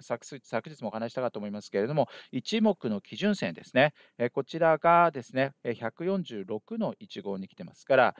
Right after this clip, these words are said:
えー、百四十六の一五、また再びですね、この基準線、えー、重要なポイントとなりそうです。十月二十四日の百四十五の五六というところもですね、当然、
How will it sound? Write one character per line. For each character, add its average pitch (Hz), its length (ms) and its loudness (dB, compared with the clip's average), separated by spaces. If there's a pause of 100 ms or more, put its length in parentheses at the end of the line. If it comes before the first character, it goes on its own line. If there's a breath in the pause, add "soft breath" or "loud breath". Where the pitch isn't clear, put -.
(180 soft breath)
え 117 60 -10
ー、 113 40 -10
百 120 220 -4
四 147 100 -2
十 127 80 -8
六 104 200 -8
の 98 100 -10
一 - 240 -18
五、 110 180 -6
ま 110 160 -6
た 107 120 -12
再 135 400 -4
び 147 100 -8
で 120 80 -10
す - 80 -12
ね、 117 60 -6
こ 113 80 -4
の 110 60 -4
基 110 140 -12
準 107 200 -6
線、 90 260 -4 (200)
え - 100 -8
ー、 90 40 -12
重 98 180 -8
要 92 140 -6
な 92 80 -8
ポ 87 180 -8
イ 85 40 -10
ン - 20 -16
ト - 140 -6
と - 80 -12
な 92 100 -6
り 85 80 -12
そ 90 160 -10
う 85 40 -10
で 87 100 -12
す。 - 160 -18
十 143 160 -6
月 170 160 0
二 180 100 -8
十 170 80 0
四 156 80 4
日 120 100 2
の 107 60 -4
百 110 240 -4
四 175 140 -2
十 117 160 -8
五 175 120 4
の 151 120 4
五 156 260 4
六 185 160 0
と - 80 -4
い 180 40 0
う - 20 -6
と 147 100 -10
こ - 60 -4
ろ 180 80 -4
も 117 80 -4
で - 40 -16
す - 80 -8
ね、 123 60 2
当 127 220 -6
然、 135 240 4